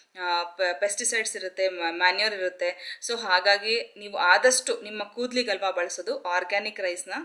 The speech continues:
ತಗೊಳ್ಳಿ. ನಾನಿಲ್ಲಿ ಆರ್ಗ್ಯಾನಿಕ್ ವೈಟ್ ರೈಸ್‌ನ ತಗೊಂಡಿದ್ದೀನಿ. ಇದನ್ನ, ಇದು ಬೆಳಗಾವಿ ಬಾಸುಮತಿ ಅಂತ ಹೇಳಿ ನನ್ನ ಮುತ್ತಾಲೆಕ್ಸ್ ಹತ್ರ ತರಿಸಿರೋದು. ಘಮ ಘಮ ಅನ್ನತ್ತೆ, ನಿಜವಾಗ್ಲೂ ಬಾಸುಮತಿಗಿಂತ ಒಳ್ಳೆ ಸ್ಮೆಲ್ ಇದೆ.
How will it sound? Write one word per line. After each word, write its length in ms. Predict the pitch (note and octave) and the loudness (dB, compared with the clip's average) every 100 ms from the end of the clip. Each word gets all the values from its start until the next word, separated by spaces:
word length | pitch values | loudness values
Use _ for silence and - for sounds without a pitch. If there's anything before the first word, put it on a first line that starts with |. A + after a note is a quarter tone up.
| - | -10
ತಗೊಳ್ಳಿ. 400 | F#3 F3+ D4 - - - - | -8 -4 -4 -6 -16 -20 -6
ನಾನಿಲ್ಲಿ 600 | G3+ G3+ G3+ B3+ G#4+ _ - | -4 -2 -2 -4 -6 _ -2
ಆರ್ಗ್ಯಾನಿಕ್ 580 | F#3+ G3+ A3+ C4 C#4+ - | 0 2 2 2 -2 -2
ವೈಟ್ 300 | F3 G3 A3 | 0 2 0
ರೈಸ್‌ನ 220 | G#3 G#3 | -2 -6
ತಗೊಂಡಿದ್ದೀನಿ. 500 | F#3+ F3+ F3+ F3+ A#3 | -8 -8 -8 -8 -10
ಇದನ್ನ, 360 | F#3+ G#3 G3+ G#3+ - - _ _ _ _ _ _ _ - | -12 -14 -6 -4 -6 -12 _ _ _ _ _ _ _ -20
ಇದು 340 | - C#4 A#3+ D#4+ | -8 -2 -2 -2
ಬೆಳಗಾವಿ 580 | - F#3+ G3 A#3+ D4 E4 | 2 4 6 6 4 4
ಬಾಸುಮತಿ 600 | - - A#3+ A#3 A3+ G#3 | 4 2 2 -6 -6 -8
ಅಂತ 180 | G3 | -8
ಹೇಳಿ 200 | G#3 G3 | -10 -6
ನನ್ನ 160 | C4+ A3+ | -4 -6
ಮುತ್ತಾಲೆಕ್ಸ್ 380 | F3+ F3+ G3+ A3+ | -6 -6 -6 -4
ಹತ್ರ 160 | G3+ | -4
ತರಿಸಿರೋದು. 800 | G3+ F3 - E3+ D#3+ A#3+ - _ _ _ _ _ _ _ _ _ _ _ _ F3 | -4 -8 -12 -16 -10 -8 -10 _ _ _ _ _ _ _ _ _ _ _ _ -12
ಘಮ 180 | F#3+ G3+ | -10 -8
ಘಮ 200 | A3+ A#3+ A#3+ | -6 -2 -2
ಅನ್ನತ್ತೆ, 300 | A#3 A3 G3+ | -2 -6 -8
ನಿಜವಾಗ್ಲೂ 480 | F#3+ - G#3+ A#3 | -8 -12 -8 -2
ಬಾಸುಮತಿಗಿಂತ 840 | A#3+ E3 E3 - C4+ A#3+ B3 A3+ A3 C4 | -2 2 0 0 -4 -6 -8 -12 -10 -4
ಒಳ್ಳೆ 260 | F#3 G3 | -2 -2
ಸ್ಮೆಲ್ 300 | A3 A3+ G3 | -4 -6 -10
ಇದೆ. 140 | F3 | -6